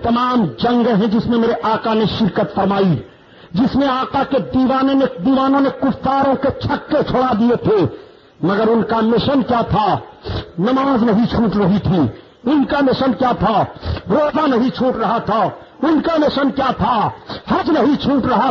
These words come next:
تھا۔ آقا کریم صلی اللہ تعالی علیہ وسلم، حج کا مہینہ آیا، میرے سرکار حج فرمانے کے لیے آئے۔ ایک لاکھ چوبیس ہزار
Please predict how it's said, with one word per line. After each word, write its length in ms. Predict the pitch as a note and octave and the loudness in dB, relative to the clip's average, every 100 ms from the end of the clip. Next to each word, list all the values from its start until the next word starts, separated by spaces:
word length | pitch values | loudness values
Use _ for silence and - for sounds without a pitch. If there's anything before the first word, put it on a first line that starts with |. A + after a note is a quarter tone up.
| - | 0
تھا۔ 300 | A3+ A#3 D#3+ - - - | 0 0 -2 -6 -16 -6
آقا 400 | C#4+ C#4+ - D#4 D4+ C#4+ | -4 -2 -2 0 0 -2
کریم 300 | D4+ D#4 D4 C#4 | -4 -2 -2 -2
صلی 220 | D#4 C#4+ | -2 -2
اللہ 360 | C#4+ C#4 D#4 C4+ | -2 -2 -2 -2
تعالی 200 | D4+ D4+ D4+ | -2 -2 0
علیہ 160 | D4 D4+ | 0 0
وسلم، 480 | - D4+ D4 D4+ C4 | 0 -2 -2 -4 -6
حج 300 | D3 D4+ A#3+ - | -4 -6 -6 -6
کا 120 | D4+ D4+ | -6 -4
مہینہ 340 | C#4 D#4 D#4 | -6 -4 -4
آیا، 360 | D4 D4+ D4+ D4 | -4 -2 -2 -2
میرے 240 | D4 D4+ - | -2 -2 -2
سرکار 640 | C#4+ C#4 C4+ C#4+ C#4 F#3 F#4+ | -6 -8 -8 -6 -6 -4 -4
حج 160 | G#3+ C#4 | -4 -4
فرمانے 420 | C4 C4+ C#4 C4+ C4 | -2 -2 0 -2 0
کے 140 | B3 | -2
لیے 180 | A3+ A#3 A#3 | 0 0 -2
آئے۔ 480 | A3+ A3 G#3 G3+ F#3+ D#3 - - | -2 -2 0 0 0 0 -4 -2
ایک 440 | D#4+ F4+ F4 D#4+ C#4 | 0 2 2 0 0
لاکھ 600 | C#4+ F4+ F4+ E4 D4+ - - | 0 2 0 0 0 -4 -6
چوبیس 500 | G4 A#4 F#4 C#4+ B3 | -2 0 2 2 0
ہزار 460 | F#3 A3+ A#3+ A#3 | 0 0 0 0